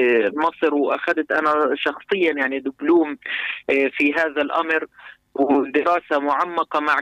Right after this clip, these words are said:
كبار ال-، ال-، المعلمين في الب-، البرمجة العصبية واللغوية، وكذلك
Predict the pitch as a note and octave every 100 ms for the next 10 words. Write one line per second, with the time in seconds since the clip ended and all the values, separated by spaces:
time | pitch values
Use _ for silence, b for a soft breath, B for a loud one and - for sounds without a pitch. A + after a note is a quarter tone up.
0 | - D3+ F3 G3 F3 D#3 D3+ C#3+ C#3 C3+
1 | C#3 C3+ C3+ C3 C#3 C3+ D3 D3 D#3 E3+
2 | D3+ C#3 C#3 C3 C#3+ C3 C#3+ D3+ D3 C#3
3 | C3 C3 - C3+ C#3 D#3 D#3 C#3+ C3 B2
4 | B2+ C3 C3+ D#3+ D#3+ D#3 C#3 - B2+ C#3
5 | C#3+ C#3